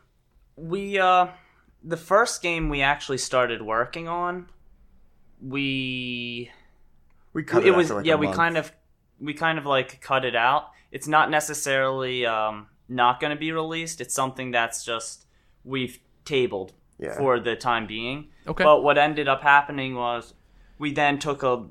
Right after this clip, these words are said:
Speaker 1: another little break there, but then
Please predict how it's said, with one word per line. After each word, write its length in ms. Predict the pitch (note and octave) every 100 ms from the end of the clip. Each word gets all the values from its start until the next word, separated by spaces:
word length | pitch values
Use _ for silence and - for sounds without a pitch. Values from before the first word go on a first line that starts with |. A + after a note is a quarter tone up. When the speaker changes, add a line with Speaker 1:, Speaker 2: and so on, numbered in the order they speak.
| -
Speaker 1:
another 420 | B2 C3 C#3 C3+ B2+
little 300 | A#2 A#2+ A2+
break 560 | A2 G#2+ A#2+ C3+ - -
there, 400 | D#3+ D#3+ D#3+ -
but 360 | C3+ B2 A#2+ B2
then 520 | B2+ B2 B2 A#2+ A2+